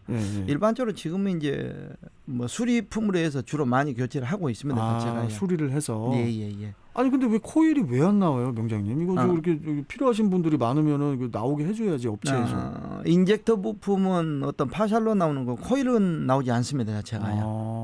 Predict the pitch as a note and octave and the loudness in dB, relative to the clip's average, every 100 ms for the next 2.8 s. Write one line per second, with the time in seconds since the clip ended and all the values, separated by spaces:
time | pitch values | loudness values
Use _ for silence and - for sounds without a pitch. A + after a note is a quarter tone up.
0 | A#2 A2+ A#2 D3+ C#3 B2 - - - - | -2 0 2 2 0 -4 -10 -18 -18 -18
1 | - - B2 B2 A#2+ A#2+ A#2 A#2 A#2 A#2 | -18 -8 -2 2 2 0 0 -2 -2 -4
2 | A#2+ C3 B2+ B2+ D3+ - C#3+ A#2+ | -2 -2 -2 -2 -4 0 0 0